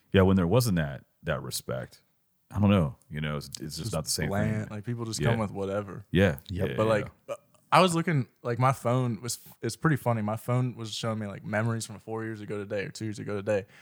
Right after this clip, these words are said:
Speaker 2: And it was some pictures from the, uh, drawing final critiques that we did when my year in, in your class.
Speaker 1: Yeah.
Speaker 2: And I, I don't know, like, over all the sections you have, how good that class was, but it seemed like a fantastic class. And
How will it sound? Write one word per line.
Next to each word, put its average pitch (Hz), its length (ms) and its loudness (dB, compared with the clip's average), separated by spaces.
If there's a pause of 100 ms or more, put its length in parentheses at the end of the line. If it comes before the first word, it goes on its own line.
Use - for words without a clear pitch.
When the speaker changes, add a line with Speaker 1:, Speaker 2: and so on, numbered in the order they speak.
(240)
Speaker 2:
And 117 80 2
it 117 60 6
was 110 100 2
some 110 120 0
pictures 131 360 2
from 110 200 -2
the, 98 220 -4
uh, 98 380 -6
drawing 110 340 2
final 98 300 -4
critiques - 540 -10
that 101 100 -8
we 98 100 -6
did 92 300 -10 (160)
when 98 300 -6
my 101 200 2
year 104 200 -2
in, 90 160 -8 (100)
in 101 80 -8
your 98 140 -8
class. - 360 -8
Speaker 1:
Yeah. 78 260 4 (100)
Speaker 2:
And 107 160 0
I, 113 160 4 (720)
I 117 100 6
don't 147 140 8
know, 143 280 6
like, 120 240 0
over 120 220 -2
all 117 180 2
the 113 60 -2
sections 117 400 -2
you 113 120 -4
have, 113 160 0
how 104 120 0
good 101 160 -6
that 113 160 -2
class 117 220 -4
was, 110 100 -8
but 113 140 -6
it 90 80 -8
seemed 131 260 2
like 117 160 2
a 101 60 -8
fantastic 98 600 -6
class. - 340 -4
And 98 140 -8